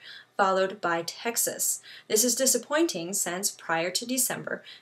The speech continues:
Texas had been a leader in job creation across the nation. There are hopes, however, that the rate of job loss will continue to slow.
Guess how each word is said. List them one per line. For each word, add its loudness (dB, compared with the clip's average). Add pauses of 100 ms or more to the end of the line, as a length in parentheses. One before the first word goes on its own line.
Texas 2
had 0
been 4
a 4
leader 4
in -6
job 0
creation 2
across -8
the -6
nation. -2 (1120)
There 6
are 10
hopes, 6
however, 6 (220)
that -2
the 2
rate 4
of 0
job 4
loss 0
will -4
continue -8
to -6
slow. -2